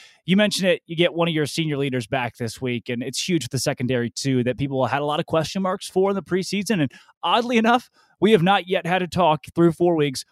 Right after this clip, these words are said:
about the secondary being awful. They just, at no point have they really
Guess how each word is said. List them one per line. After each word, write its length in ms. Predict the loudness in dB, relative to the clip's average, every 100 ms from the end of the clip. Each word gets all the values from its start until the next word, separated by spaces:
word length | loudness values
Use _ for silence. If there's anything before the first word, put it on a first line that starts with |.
| _
about 200 | -2 -2
the 80 | -2
secondary 440 | -4 -4 -2 -2 -2
being 220 | -2 -2
awful. 380 | 0 0 -2 -6
They 160 | -6
just, 240 | -4 -4 -4
at 120 | -4
no 180 | 2 2
point 280 | 2 -4 -2
have 100 | -2
they 80 | -2
really 840 | -2 -4 2 2 4 2 0 -2